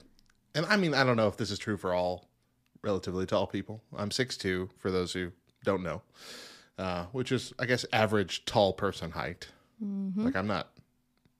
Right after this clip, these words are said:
Speaker 1: Shaquille O'Neal over here, but, uh, in many ways. But, <laughs> but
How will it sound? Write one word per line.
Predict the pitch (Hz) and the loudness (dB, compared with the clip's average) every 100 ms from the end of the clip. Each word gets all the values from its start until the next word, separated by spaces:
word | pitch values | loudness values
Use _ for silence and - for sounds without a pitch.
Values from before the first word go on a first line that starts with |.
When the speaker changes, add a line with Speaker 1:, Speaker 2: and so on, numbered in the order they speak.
| _ _ _ _ _ _ _ - | _ _ _ _ _ _ _ -14
Speaker 1:
Shaquille | - 107 95 | 2 4 4
O'Neal | 95 92 82 | 2 0 -2
over | 78 | -4
here, | 85 71 90 - | -4 -6 -8 -12
but, | 98 73 - _ _ - - - _ - | -6 -6 -6 _ _ -20 -20 -20 _ 8
uh, | 123 120 110 101 95 92 - - _ - | 10 10 10 6 4 0 -10 -20 _ 4
in | 143 123 | 6 10
many | 147 180 107 | 12 10 6
ways. | 87 80 80 87 - - - - - - - - | 0 -2 -4 -6 -10 -12 -18 -16 -14 -10 -4 10
But, | 156 151 - - - - - - - 214 160 - - | 12 12 8 6 8 6 6 0 2 2 2 -2 -16
<laughs> | - - | -10 2
but | 127 143 135 127 - | 10 12 12 4 -8